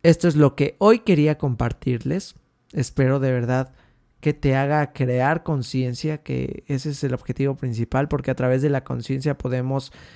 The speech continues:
ampliar nuestro contexto, buscar nuevas alternativas y modificar comportamientos.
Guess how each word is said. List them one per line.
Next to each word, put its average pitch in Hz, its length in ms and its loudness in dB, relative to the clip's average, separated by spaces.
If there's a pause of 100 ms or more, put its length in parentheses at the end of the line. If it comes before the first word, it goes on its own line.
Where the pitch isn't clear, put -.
(100)
ampliar 143 560 4
nuestro 147 300 -2
contexto, 127 640 0
buscar 147 600 0
nuevas 151 440 2
alternativas 127 920 0 (360)
y 147 80 4
modificar 135 600 0
comportamientos. 117 1000 -4